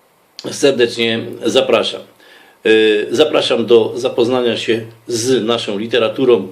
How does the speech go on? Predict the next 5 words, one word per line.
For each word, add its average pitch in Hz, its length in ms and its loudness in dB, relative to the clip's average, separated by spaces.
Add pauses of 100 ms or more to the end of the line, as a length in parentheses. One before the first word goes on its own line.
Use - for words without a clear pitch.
kobiecą, 135 680 0 (260)
literaturą 113 640 2 (220)
o 117 140 6
miłości, 107 580 0
literaturą 110 600 0